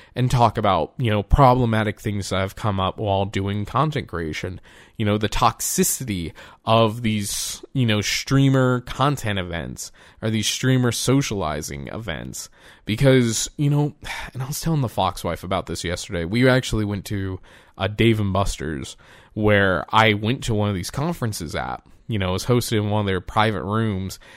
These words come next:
and it was cool. I'm not gonna lie. It was nice to meet a bunch of different people, but there are absolutely some assholes walking around here like, "Oh, you have less than five hundred followers?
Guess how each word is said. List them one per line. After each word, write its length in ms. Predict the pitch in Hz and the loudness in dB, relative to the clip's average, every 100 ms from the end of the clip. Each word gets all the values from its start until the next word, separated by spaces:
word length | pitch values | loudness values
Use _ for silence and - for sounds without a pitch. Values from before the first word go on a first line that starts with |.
| - | -6
and 100 | - | 2
it 60 | 330 | 8
was 220 | 349 311 | 8 8
cool. 440 | - 107 101 185 - _ | 2 2 4 0 -4 _
I'm 120 | 190 | 4
not 160 | 247 226 | 4 4
gonna 200 | 151 123 | 4 4
lie. 400 | 95 95 113 147 | 2 2 0 -2
It 80 | - | 2
was 240 | 143 139 127 | 4 4 4
nice 340 | 131 151 - | 2 2 -2
to 120 | - | -2
meet 400 | 117 107 123 151 - | 0 0 0 -2 -2
a 80 | |
bunch 280 | 113 123 131 | -2 0 -2
of 40 | 117 | -2
different 280 | 123 98 | -4 -4
people, 400 | 120 165 135 110 - - - | -4 -2 0 -4 -4 -18 -4
but 100 | 165 | 2
there 160 | 196 180 | 4 4
are 100 | - | 2
absolutely 1200 | - 170 190 147 131 156 262 294 123 101 82 - - - | -2 -2 0 0 0 2 4 4 0 -4 -6 -10 -18 -14
some 240 | - 143 | -4 -2
assholes 600 | - 117 117 - 120 110 | 2 0 0 0 -2 -2
walking 280 | 104 107 110 | -2 -2 0
around 320 | 104 101 92 | -2 -2 -4
here 140 | 101 95 | -6 -4
like, 280 | 92 110 - - - _ | -4 -6 -10 -20 -20 _
"Oh, 480 | 135 131 120 113 113 - - - - - _ _ _ _ | 4 4 4 0 -4 -10 -18 -14 -14 -18 _ _ _ _
you 140 | 123 135 | 0 2
have 180 | 123 | 4
less 240 | 120 113 - | 2 0 -2
than 160 | 120 | -6
five 240 | 110 107 113 | -4 -4 -2
hundred 260 | 113 110 | -4 -4
followers? 840 | - 101 110 113 131 139 143 - | -6 -6 -4 -2 -2 -2 -6 -12